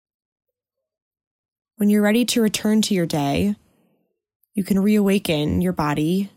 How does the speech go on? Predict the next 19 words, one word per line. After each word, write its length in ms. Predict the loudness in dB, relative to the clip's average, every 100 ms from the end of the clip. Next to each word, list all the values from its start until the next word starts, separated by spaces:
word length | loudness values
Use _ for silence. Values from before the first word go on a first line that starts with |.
| _ _ _ _ _ -2
and 80 | 0
return 460 | 0 0 2 2
to 80 | 2
the 80 | -2
present. 760 | -4 -4 -4 -6 -6 -6 -8 _ _ _ _ _ _ _ _ _ _ _ _ _ -4
I'll 100 | -2
count 280 | 0 0 0
to 80 |
five. 680 | -2 -2 -2 -4 -6 -10 -16 -20 _ _ _ _ _ _ _ _ -4
With 120 | 0
each 200 | 0 2
number, 480 | 2 2 2 2 2
you 80 |
can 160 | 0 -2
become 340 | -4 -2 0
more 220 | 2 2 2
and 140 | 2
more 160 | 2 0
alert, 640 | 0 0 -2 -4 -8